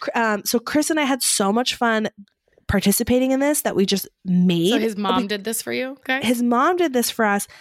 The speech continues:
Speaker 2: Uh-huh.
Speaker 1: And then we did it again over New Year's Eve for Annie and Mark because we couldn't get enough. It was
Speaker 2: Mm-hmm.
Speaker 1: insatiable. And then Annie did it and she's like, "All I can think about is doing this for somebody else." Like, 'cause it was so fun. So then you, and Chris and I went hunting. We got, like, little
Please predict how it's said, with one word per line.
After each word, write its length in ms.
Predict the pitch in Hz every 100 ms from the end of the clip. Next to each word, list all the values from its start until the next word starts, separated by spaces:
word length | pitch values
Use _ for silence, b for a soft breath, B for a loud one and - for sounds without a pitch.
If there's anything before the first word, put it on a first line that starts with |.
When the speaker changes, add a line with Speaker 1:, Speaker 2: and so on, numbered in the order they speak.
| 196
Speaker 2:
Uh-huh. 300 | 190 185 196
Speaker 1:
And 220 | 240 240
then 240 | 233 226 -
we 360 | 196 226 247
did 280 | 240 233 233
it 100 | 226 208
again 520 | 180 - 240 262 214
over 220 | 190 196
New 120 | 196
Year's 320 | 190 185 175 -
Eve 360 | 254 196 165 - B -
for 160 | 202
Annie 240 | 190 180 175
and 120 | 185
Mark 300 | 247 226 -
because 240 | 202 196
we 80 | 190
couldn't 280 | - 208 202
get 140 | 202
enough. 560 | 185 175 185 214 - - 196
It 40 |
was 100 | 185
Speaker 2:
Mm-hmm. 80 | 185
Speaker 1:
insatiable. 680 | 185 196 214 196 - - - B B 240
And 80 |
then 100 | 240 -
Annie 280 | 262 349 302
did 140 | 214
it 100 | 208
and 60 | 214
she's 100 | 220
like, 140 | 214 - 208
"All 160 | 208
I 100 | 226
can 160 | 233 214
think 160 | 214
about 300 | 208 180 165 156
is 240 | 170 165 _ _
doing 280 | - 262 262
this 140 | 185 -
for 120 | 190
somebody 340 | 180 170 156
else." 400 | 151 - - - -
Like, 260 | 208 180 -
'cause 140 | 214
it 60 | 208
was 100 | -
so 200 | 190 175
fun. 180 | - - B B -
So 160 | 277
then 160 | 269 285
you, 240 | 330 339 -
and 220 | 262 262 -
Chris 240 | 294 294
and 80 | 349
I 80 | 311
went 220 | 254 -
hunting. 400 | 233 233 220 180
We 100 | 185
got, 140 | 202
like, 160 | 214 214
little 200 | 214